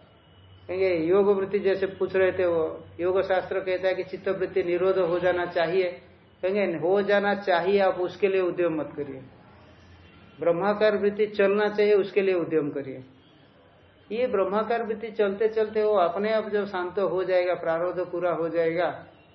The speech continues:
मतलब पूरा हो जाएगा, मतलब शरीर छूटा नहीं, तब जितना जितना प्रारब्ध क्षीण होगा वो अपने आप बंद होगा, आप उसके लिए उद्यम मत करिए। क्योंकि अगर आप उसके लिए उद्यम करेंगे,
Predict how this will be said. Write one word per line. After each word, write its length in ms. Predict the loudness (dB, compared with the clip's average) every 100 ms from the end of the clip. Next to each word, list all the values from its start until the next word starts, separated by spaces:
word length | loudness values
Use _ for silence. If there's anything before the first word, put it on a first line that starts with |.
| -20
मतलब 300 | -20 -8 -8 -8 -6
पूरा 180 | 0 2
हो 120 | 2
जाएगा, 260 | 2 2 0
मतलब 160 | -2 -4
शरीर 260 | -2 -2 -4
छूटा 260 | 0 2
नहीं, 200 | 2 0 -8 -12 -20 -20 _
तब 140 | -6 -2
जितना 280 | -4 -4 -6
जितना 280 | -8 -10 -6
प्रारब्ध 420 | 0 2 2 0
क्षीण 300 | -2 0 -2
होगा 320 | -2 -2 -2 0
वो 100 | 2
अपने 300 | 0 -2 -6
आप 100 | -4
बंद 200 | -2 0
होगा, 320 | 0 -2 -6 -12 -20 _ _ _ _ _ -6
आप 180 | -4 -2
उसके 320 | -4 -4 2
लिए 120 | 4
उद्यम 340 | 4 4 2 0
मत 160 | -4 -6
करिए। 340 | -6 -8 -12 -18 -20 _ _ _ _ -20 _ -20 -6
क्योंकि 360 | 0 0 0 2
अगर 320 | 2 4 4
आप 180 | 2 0
उसके 380 | -2 -6 -4 -2
लिए 160 | 2 2
उद्यम 460 | 2 2 2 2 0
करेंगे, 520 | 0 2 2 0 0